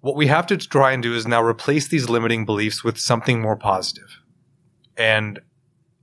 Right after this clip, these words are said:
recognize that making that positive change is actually going to help you achieve your vision and goal. The fourth thing you have to do is try and find a strategy, a proven, tested strategy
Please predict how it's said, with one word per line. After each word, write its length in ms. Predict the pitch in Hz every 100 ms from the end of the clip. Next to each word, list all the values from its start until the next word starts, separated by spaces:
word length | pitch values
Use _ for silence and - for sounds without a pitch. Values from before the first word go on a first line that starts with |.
| _
recognize 640 | 110 131 139 147 147 139 117
that 220 | 113 - _ _ _ _
making 540 | 113 113 135 139 143 139
that 240 | 123 -
positive 540 | - 117 110 113 104
change 580 | - 113 117 180 190 - _ _ _ _ _ _
is 260 | 120 123 117
actually 400 | 120 120 - 123
going 340 | 107 110 113
to 240 | 110 113 104
help 320 | - 117 -
you 320 | 107 104 98 _
achieve 360 | 104 - 110 98
your 120 | 95
vision 320 | 90 82 87
and 100 | 92
goal. 260 | 87 76 _ _ _ _ _ - _ _ _ _ _ _ _
The 60 | -
fourth 280 | - 202 202
thing 140 | 160
you 100 | 135
have 120 | 127
to 60 | 123
do 160 | 117 117
is 340 | 117 107 - - _ _ _ _ _ _ -
try 340 | - 135 131
and 160 | 139 131
find 420 | - 120 117 113
a 120 | 104
strategy, 760 | - - - 120 107 117 113 143
a 100 | 123
proven, 640 | - - 147 147 151 147
tested 560 | 139 135 120 - 120 113
strategy 880 | - - 127 107 110 113 127 170